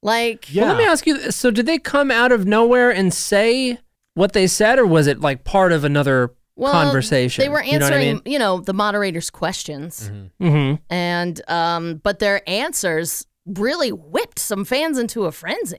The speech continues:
Speaker 2: Yeah.
Speaker 1: They're very upset.
Speaker 2: I was surprised they even agreed to do this.
Speaker 1: Yeah,
Speaker 2: Like,
Speaker 1: kind
Speaker 2: just
Speaker 1: of.
Speaker 2: when,
Speaker 3: 'Cause
Speaker 2: 'cause looking at the live tweets and seeing
Speaker 1: Yeah.
Speaker 2: what they were saying in the moment, it's like, why would you <laughs> say that?
Speaker 3: I can
Speaker 1: Right.
Speaker 3: understand if somebody approaches something like this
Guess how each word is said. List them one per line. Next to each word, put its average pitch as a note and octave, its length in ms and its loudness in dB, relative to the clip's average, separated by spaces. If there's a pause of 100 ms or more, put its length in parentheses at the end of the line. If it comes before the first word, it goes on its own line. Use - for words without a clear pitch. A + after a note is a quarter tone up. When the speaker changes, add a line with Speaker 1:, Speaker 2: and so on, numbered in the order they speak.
Speaker 2:
Yeah. G#2 320 -6 (520)
Speaker 1:
They're C#4 160 0
very C4+ 340 0
upset. C#4 440 -4
Speaker 2:
I E3 160 0
was F4 140 -2
surprised E3 460 2
they C#3+ 80 2
even C#3 180 -2
agreed B2+ 240 -4
to A2+ 60 -8
do A#2+ 180 -2
this. G2+ 400 -10 (100)
Speaker 1:
Yeah, G#3+ 320 0
Speaker 2:
Like, D#3 160 0
Speaker 1:
kind - 140 0
Speaker 2:
just G#3 140 -2
Speaker 1:
of. E3+ 40 -8
Speaker 2:
when, F#3 120 2
Speaker 3:
'Cause C#4 220 0 (460)
Speaker 2:
'cause D3 140 -2
looking F#3 240 0
at G3 100 0
the E3+ 80 -2
live D3 380 0
tweets G#2 420 -6
and A2+ 240 -6
seeing F#3 140 -2
Speaker 1:
Yeah. D#3 140 0
Speaker 2:
what C3+ 140 -2
they B2+ 100 0
were A#2+ 100 0
saying C3 320 -4
in B2 80 -4
the A#2 80 -2
moment, C3 440 -4
it's - 140 -18
like, A#2 120 -10
why A2+ 280 -4
would G#3+ 180 -2
you D#3 60 -2
<laughs> - 120 -6
say G#3 180 -4
that? G#2 220 -6 (260)
Speaker 3:
I B3 140 2
can D#4+ 140 0
Speaker 1:
Right. D4 60 2
Speaker 3:
understand F#3 540 2
if D3+ 180 0
somebody D3 400 0
approaches C3 420 -2
something B2+ 300 -4
like B2 240 -2
this A#2+ 420 -2